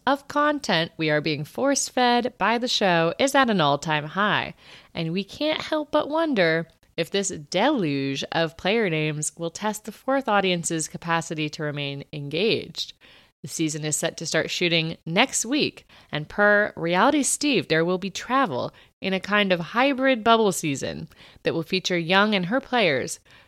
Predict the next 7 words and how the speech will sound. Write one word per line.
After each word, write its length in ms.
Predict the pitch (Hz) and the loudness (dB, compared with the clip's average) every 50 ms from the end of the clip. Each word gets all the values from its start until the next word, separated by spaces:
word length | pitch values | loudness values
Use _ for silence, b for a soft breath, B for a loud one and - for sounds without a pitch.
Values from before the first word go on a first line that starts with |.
| b | b
shuttled 540 | - - - - 240 269 285 254 190 156 147 | -8 -6 0 2 4 4 4 4 2 2 0
between 340 | 143 160 - - 165 160 151 | -4 -6 -6 -4 -4 -4 -2
various 440 | 135 147 151 156 156 156 151 - - | 0 0 2 2 2 0 -2 -4 -6
resorts 420 | 151 147 151 165 165 165 - - | -8 -6 -4 -4 -4 -4 -4 -4
around 220 | 165 160 160 156 | -2 -2 -2 -2
the 40 | 156 | -4
country 640 | 156 - 214 240 233 190 - 156 139 135 139 151 160 | -6 -4 -4 -4 -4 -4 -6 -6 -6 -6 -6 -8 -12